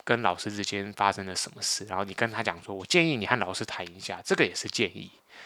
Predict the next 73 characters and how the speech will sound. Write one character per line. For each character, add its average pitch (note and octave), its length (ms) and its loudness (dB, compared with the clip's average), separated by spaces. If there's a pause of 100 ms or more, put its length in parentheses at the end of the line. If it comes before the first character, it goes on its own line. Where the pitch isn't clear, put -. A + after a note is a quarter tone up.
(220)
那 A#2+ 80 -4
第 G#3+ 160 6
五 A#2+ 160 4
种 F#2+ 160 2
是 C3 100 0
我 G2 160 0
觉 F#2+ 140 -6
得 F#2 80 -2
一 - 20 -4
个 F#2 220 -4
最 A#2 160 4
有 F2+ 140 -2
趣 - 200 -2
的， F#2+ 100 -4
叫 G#2+ 80 0
做 A2 140 2
小 G2 320 4
以 G2 240 0
大 F#2 240 8
义 F#2 220 -6
哦。 - 80 -14 (220)
头， - 260 -4
因 D3+ 80 -2
为 G3+ 60 6
小 F#3 180 8
以 G3 60 6
大 F3 160 8
义 F3+ 40 2
在 G3+ 80 0
书 F#3+ 200 2
里 D3 40 8
面， A#2+ 140 4
其 A2+ 100 2
实 A2 80 0
我 G#2 80 2
当 C3 160 2
初 C3+ 60 -4
看 C#3 100 -4
的 C#3 40 0
时 - 20 0
候 A#2+ 60 -2
觉 A2+ 100 -2
得 G#2+ 60 2
真 C3 120 0
的 A#2+ 220 2 (380)
蛮 G#2+ 220 6
困 C#3 360 8
难 - 160 -12 (100)
的， - 80 -14 (140)
因 E3 80 -4
为 F3 100 6
小 D3+ 260 6
以 F3 60 6
大 A2+ 180 6
义 A2+ 120 2
其 G#2 180 -4
实 G#2+ 160 -2
是 A2 140 -4
说， G2+ 320 0 (340)
比 A2 120 4
如 A2 100 6
说 B2+ 120 8
你 A2+ 80 4
跟 B2 160 6
小 A2 140 6
孩 F2 160 0
说 F#2+ 320 0 (160)
：“你 A2 140 0
要 B2+ 180 8
尊 A#2 320 2
重 G#2 260 4
老 G2 220 -2
师” - 340 4